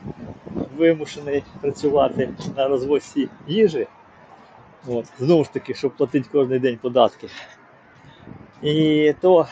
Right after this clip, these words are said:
я часто заїжджаю в медичні заклади, або пацієнтам, або працівникам доставки їжі. От, і вже трошки знаю. Так от, коли заходиш в приміщення,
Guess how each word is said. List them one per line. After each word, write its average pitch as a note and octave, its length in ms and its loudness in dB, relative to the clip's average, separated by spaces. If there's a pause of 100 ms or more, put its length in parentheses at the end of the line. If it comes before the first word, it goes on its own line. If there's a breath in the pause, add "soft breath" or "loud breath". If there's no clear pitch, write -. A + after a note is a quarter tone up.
я F3 120 4
часто F3 360 6
заїжджаю C#3+ 640 6
в A#2+ 180 -12
медичні C#3+ 380 -2
заклади, C#3+ 520 2 (960)
або C#3 220 2
пацієнтам, F#3+ 680 4 (140)
або C3 420 2 (140)
працівникам D3+ 680 0 (400)
доставки D3+ 480 -2
їжі. C#3 340 -4 (1080)
От, B2 140 -6 (220)
і F3 140 8
вже F#3 260 10
трошки E3+ 500 -2
знаю. G2 160 -6 (240)
Так C#3+ 140 -6
от, G3 180 0
коли G3+ 220 8
заходиш G3 540 6 (3000)
в - 40 -18
приміщення, F3+ 760 4